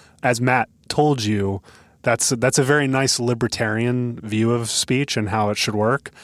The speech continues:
It's not how an ad-supported platform can function, at least that I've seen at scale. And Elon, his head of trust and safety,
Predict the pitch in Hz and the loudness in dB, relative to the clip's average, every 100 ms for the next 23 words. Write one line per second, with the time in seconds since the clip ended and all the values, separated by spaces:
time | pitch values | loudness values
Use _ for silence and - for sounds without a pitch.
0 | - - _ - 131 - 147 131 143 165 | -20 -20 _ -4 -2 0 2 4 4 2
1 | - 131 127 127 113 107 - 110 117 104 | 2 2 2 0 -2 0 -4 -4 -4 -4
2 | 92 117 101 - 107 98 101 95 98 - | -6 -6 -6 -6 -10 -10 -12 -10 -10 -8
3 | 117 110 110 - 131 123 139 - 117 104 | -8 -10 -14 -8 -2 2 2 2 2 2
4 | 104 - 98 87 87 - - - - 87 | 2 0 -2 -8 -16 -8 -4 -2 -2 -6
5 | 87 - _ _ _ _ _ - 120 117 | -12 -18 _ _ _ _ _ -4 0 0
6 | 113 107 104 - _ _ - 143 147 135 | 0 -2 -4 -8 _ _ -2 2 4 4
7 | 131 123 120 - 113 104 - 110 - 107 | 2 0 -2 -2 -2 -2 -2 -4 -4 -2
8 | - 151 127 143 131 120 | 0 0 0 0 0 0